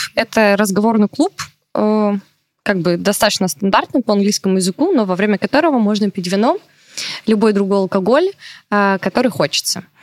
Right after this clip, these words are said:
Я его открыла в мае прошлого года, и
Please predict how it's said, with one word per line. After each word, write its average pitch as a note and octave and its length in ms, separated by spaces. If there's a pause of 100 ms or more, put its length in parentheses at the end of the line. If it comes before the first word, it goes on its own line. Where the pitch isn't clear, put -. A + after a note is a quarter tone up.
(260)
Я G#3+ 380
его A3 320
открыла G#3+ 480
в F3 100
мае G#3 220
прошлого G3 420
года, F3+ 360 (480)
и G#3 760